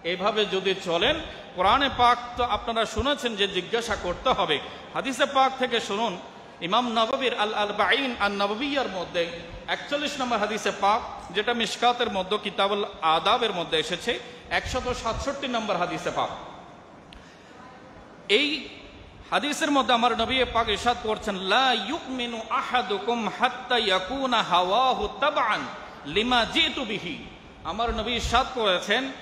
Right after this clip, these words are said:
সেই ব্যক্তি কখনো মুমিন হতে পারবে না যতক্ষণ পর্যন্ত আমি নবী আল্লাহর পক্ষ থেকে যা বিধান নিয়ে এসেছি সেটাতে তার মনের ইচ্ছাকে সে অনুগত করবে না।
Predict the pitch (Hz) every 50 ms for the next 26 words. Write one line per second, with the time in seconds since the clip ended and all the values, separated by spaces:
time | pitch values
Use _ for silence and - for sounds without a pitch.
0 | - - - - - - - 240 277 277 214 247 233 233 - - 285 254 - 254
1 | 240 - 247 277 277 254 226 220 226 247 254 294 320 294 - 277 277 269 233 -
2 | - 208 185 - - - 196 190 196 214 262 302 - - - - - - - -
3 | - - 320 330 - 302 285 - - - 339 320 254 240 285 269 247 196 185 -
4 | 240 240 233 190 240 226 - - 196 208 226 240 262 320 330 302 285 277 262 -
5 | 285 - - 240 240 233 233 262 294 277 - 277 269 - - - 254 - 262 233
6 | 247 226 190 196 220 226 233 226 180 190 190 196 208 254 233 214 208 202 208 254
7 | 302 311 302 - - 240 - - - 170 156 156 - - - - - - - -
8 | 254 254 254 262 262 - 254 254 247 254 254 233 220 220 202 196 220 220 226 226
9 | 226 226 226 233 220 - - - 294 277 - 277 247 - 254 233 214 202 208 214
10 | 214 247 277 269 262 - 214 190 170 156 156 143 135